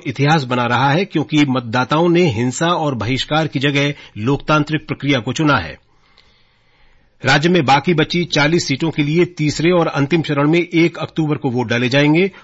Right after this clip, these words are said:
वोटों की गिनती आठ अक्टूबर को होगी। जम्मू कश्मीर के उपराज्यपाल मनोज सिन्हा ने कल विधानसभा चुनाव के दूसरे चरण के मतदान में बड़ी संख्या में मतदाताओं की भागीदारी के लिए उन्हें हार्दिक बधाई दी है।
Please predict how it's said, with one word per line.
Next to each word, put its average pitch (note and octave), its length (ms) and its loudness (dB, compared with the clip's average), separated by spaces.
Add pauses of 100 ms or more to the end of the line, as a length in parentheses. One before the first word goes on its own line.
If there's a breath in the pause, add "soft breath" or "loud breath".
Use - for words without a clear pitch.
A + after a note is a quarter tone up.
(100 loud breath)
वोटों D3 280 2
की D#3+ 120 0
गिनती D3 340 2 (120)
आठ D3 180 0
अक्टूबर A2 340 -4
को - 140 -2
होगी। G2 340 -2 (760 loud breath)
जम्मू G3+ 220 2
कश्मीर A#3 320 0
के A#3 100 0
उपराज्यपाल F#3 560 2
मनोज F3+ 280 2
सिन्हा F3 280 2
ने F#3+ 200 2
कल E3+ 240 0
विधानसभा D#3+ 480 0
चुनाव D#3+ 320 0
के F3+ 160 2
दूसरे D#3 400 0
चरण D#3+ 260 0
के D#3+ 120 0
मतदान C3+ 420 2
में E3 280 2
बड़ी C#3 200 0
संख्या D3+ 360 0
में E3+ 180 2
मतदाताओं C3 640 0
की D3+ 120 0
भागीदारी B2 540 0
के D3+ 140 -2
लिए C#3+ 180 0
उन्हें D3 280 0
हार्दिक B2+ 340 -2
बधाई C#3 240 0
दी G#2+ 160 -4
है। E2+ 200 -12